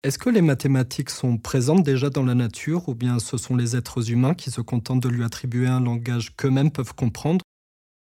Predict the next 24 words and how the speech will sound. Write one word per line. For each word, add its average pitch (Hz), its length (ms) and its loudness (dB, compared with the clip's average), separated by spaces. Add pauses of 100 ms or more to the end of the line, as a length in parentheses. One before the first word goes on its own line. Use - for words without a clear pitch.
(200)
Est-ce 110 200 -6
que - 180 -4
c'est 117 160 -2
simplement 123 500 2
une 123 120 4
interprétation ? 117 800 -2 (440)
Vous, 135 400 0 (320)
en 120 100 0
tant 127 160 0
que 143 120 2
mathématicienne, 127 960 0 (560)
est-ce 147 160 -2
qu'il 214 120 -2
vous 202 120 2
suffit 156 340 0
simplement 139 460 2
d'observer 135 440 2
la 131 120 2
nature 123 440 0
pour - 200 -8
en 107 100 -2
percer 120 320 -6
les 117 120 -2
secrets ? - 440 -8